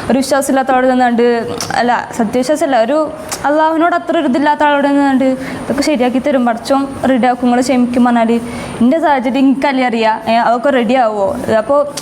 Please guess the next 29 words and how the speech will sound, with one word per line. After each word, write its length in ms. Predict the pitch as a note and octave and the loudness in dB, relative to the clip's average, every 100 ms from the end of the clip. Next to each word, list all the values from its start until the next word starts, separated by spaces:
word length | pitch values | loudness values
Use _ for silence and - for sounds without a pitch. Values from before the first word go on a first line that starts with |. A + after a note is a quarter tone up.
| - A#3+ | -4 -2
ഇതൊക്കെ 220 | D#4+ F4+ | 0 0
എൻ്റെ, 380 | E4 C#4 C4+ E4 - A#3 | 0 2 2 0 0 0
എൻ്റെ 260 | A#3+ B3 | 2 2
ആണ്, 120 | D4+ A#3+ | 0 0
ഇതുമ്മ 220 | A3+ B3 C4 | 0 0 0
കഴിഞ്ഞു 340 | A#3+ A#3 B3 | -2 0 2
എന്നുള്ള 220 | C4 C4 C4 | 2 2 0
ഒരു 100 | A#3+ A#3 | 0 0
രീതിക്ക് 300 | A3+ - G#3+ | -2 -2 -4
നിൽക്കാതെ 360 | - G#3 G#3+ C4+ - - - - - | -2 0 0 -2 -4 -12 -10 -6 -2
അതെന്താ 300 | G#3+ C4 C4 | 2 2 2
പറയുക, 220 | A#3 A3+ A#3+ | 2 2 0
വിശ്വസിക്കുക. 520 | - B3+ B3+ - - - | 0 -4 -2 -2 -2 -2
ഒരു 160 | B3+ D#4 D#4 - - - - - | -2 0 -2 -6 -12 -10 -6 -2
തവക്കൽ 420 | E4 E4+ E4+ F4 | 0 0 -2 -2
എന്ന് 160 | F#4+ F4+ | 2 2
പറയുമ്പോൾ 380 | D4 C4 B3 B3 B3 | 2 2 0 -2 -2
കേവലം 500 | C4+ A#3+ A#3 A#3+ C4 B3+ - | 0 2 2 0 0 -4 -4
നമ്മൾ 220 | A3+ A3 A#3 - A#3 | 0 2 2 2 0
അള്ളാഹുവിനെ 400 | A3+ A3 A3+ A#3+ | 2 2 2 0
ഭരമേൽപ്പിക്കുക 680 | A#3 A3 A3+ A3 - A3+ G#3+ | 0 0 0 -2 -2 0 0
പറയുമ്പോൾ 360 | G#3 G#3 A3+ A#3+ - - - - - | 2 2 0 -2 -8 -10 -10 -4 0
അവിടെ 180 | C4 C#4+ | 2 2
എന്തൊരു 240 | B3+ A3+ A3+ | 2 0 2
ഹോപ്പ് 400 | B3+ B3 A#3+ C#4+ | 2 2 2 2
ഉണ്ട് 160 | A#3+ | 2
നമുക്ക്, 340 | G#3+ G3+ - - - - - | 0 -2 -4 -4 -6 -10 -2
ഇതൊക്കെ 300 | C#4 D#4 E4 | -2 2 2
റെഡി 380 | C#4+ A#3+ G3 | 2 0 0